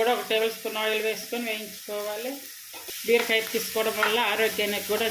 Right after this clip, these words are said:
చాలా మంచిదండి. ఇది, ఇది వాటర్ శాతం కూడా ఎక్కువగా ఉంటుంది బీరకాయకి. ఈ బీరకాయలు వేయించుకునేటప్పుడు మూత పెట్టకుండా మిడిల్ సిమ్ మీద పెట్టుకుంటూ వేయించుకోవాలి.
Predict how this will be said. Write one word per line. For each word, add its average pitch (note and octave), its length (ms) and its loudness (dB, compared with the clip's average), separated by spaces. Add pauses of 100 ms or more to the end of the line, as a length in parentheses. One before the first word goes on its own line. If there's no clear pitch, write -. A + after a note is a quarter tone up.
(140)
చాలా G#3 300 2
మంచిదండి. G#3 520 0 (280)
ఇది, A3 180 6 (140)
ఇది A3 180 8 (400)
వాటర్ G3 420 0
శాతం G3 460 2
కూడా G#3+ 160 4
ఎక్కువగా G#3 360 4 (120)
ఉంటుంది G3 340 2 (120)
బీరకాయకి. G#3 600 2 (1400)
ఈ - 100 6
బీరకాయలు A#3 580 6
వేయించుకునేటప్పుడు A3 800 2
మూత A3+ 180 2 (120)
పెట్టకుండా G#3+ 640 2 (640)
మిడిల్ A#3+ 220 6 (100)
సిమ్ A#3 200 4
మీద G#3+ 200 4
పెట్టుకుంటూ A3+ 600 2 (560)
వేయించుకోవాలి. A3 880 2